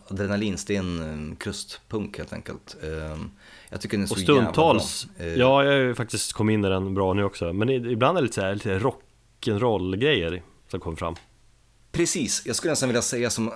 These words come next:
Speaker 1: eh, att det är ett muterat Hellacopters,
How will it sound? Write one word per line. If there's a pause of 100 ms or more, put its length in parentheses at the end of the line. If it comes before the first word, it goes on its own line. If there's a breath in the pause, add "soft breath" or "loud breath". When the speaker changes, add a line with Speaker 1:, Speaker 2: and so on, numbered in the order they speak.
Speaker 1:
eh,
att
det
är
ett (960 loud breath)
muterat
Hellacopters,